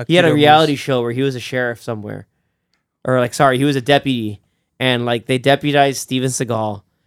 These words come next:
Speaker 1: And im-, imagine getting, like, pulled over, like, you know, you have a, a, a disturbance call and Steven Seagal shows up. You're just like, "No, sir. Okay, I'm done. I'm sorry.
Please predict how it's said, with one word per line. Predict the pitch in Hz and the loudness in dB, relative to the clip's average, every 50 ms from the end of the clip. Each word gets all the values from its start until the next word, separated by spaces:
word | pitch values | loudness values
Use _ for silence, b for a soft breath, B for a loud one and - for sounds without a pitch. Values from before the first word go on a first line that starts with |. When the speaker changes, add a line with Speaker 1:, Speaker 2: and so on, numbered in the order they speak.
| _ _ _ _ | _ _ _ _
Speaker 1:
And | - 127 131 | -6 -4 -4
im-, | 135 - | -4 -2
imagine | - 139 135 135 143 143 151 160 143 | -2 0 2 2 2 2 0 0 0
getting, | 147 143 139 139 131 | 0 0 0 0 -2
like, | 123 120 - | -4 -4 -4
pulled | - 143 143 135 | -2 -2 2 2
over, | 139 139 139 135 139 135 131 | 2 2 2 2 0 0 0
like, | 117 120 120 104 | 0 -2 -4 -4
you | 131 127 | -4 -4
know, | 123 | -2
you | 120 | -2
have | 131 135 123 | -2 -2 0
a, | 127 117 104 - | -2 -2 -2 -2
a, | - 117 117 113 107 _ _ _ _ _ _ _ - - | -4 -4 -4 -4 -6 _ _ _ _ _ _ _ -6 -6
a | 123 | -4
disturbance | 120 131 - - - 139 139 131 147 151 143 - | -4 -4 -4 -2 0 0 0 2 0 -2 -2 -4
call | - - 151 147 147 156 160 156 | -8 -2 2 4 6 6 4 2
and | - 131 127 117 | 0 -2 -6 -6
Steven | - - 139 135 131 135 | -6 -6 -4 -4 -4 -4
Seagal | 120 - 127 113 113 120 127 127 | -6 -6 -4 -2 0 0 0 0
shows | - 160 151 139 | 0 -2 0 2
up. | 165 170 156 | 2 2 2
You're | 160 156 | 2 0
just | 147 - | 0 0
like, | 156 139 - | 0 0 2
"No, | 156 165 170 | 4 4 4
sir. | 165 - 160 147 147 | 4 2 2 2 2
Okay, | 156 151 - 156 | 2 2 2 0
I'm | 147 151 147 | 2 2 2
done. | 143 139 135 | 0 0 0
I'm | 135 | -2
sorry. | 127 - 131 120 117 113 107 | -4 -2 -2 0 0 -2 -4